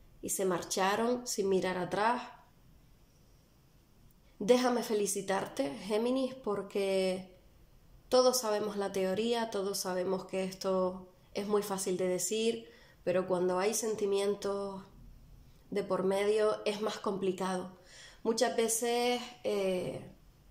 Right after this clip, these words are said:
solemos hacer más por la otra persona que por nosotros mismos. Y esto no es lo correcto. El amor propio siempre va primero. Siempre.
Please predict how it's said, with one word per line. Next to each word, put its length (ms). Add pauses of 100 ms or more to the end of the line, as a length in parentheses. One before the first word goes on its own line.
(1080)
solemos 840 (100)
hacer 380
más 300 (160)
por 160
la 180
otra 240
persona 380
que 80
por 200
nosotros 520
mismos. 380 (2000)
Y 160
esto 260
no 280
es 180
lo 120
correcto. 640 (420)
El 200
amor 380
propio 560
siempre 500
va 120
primero. 400 (840)
Siempre. 600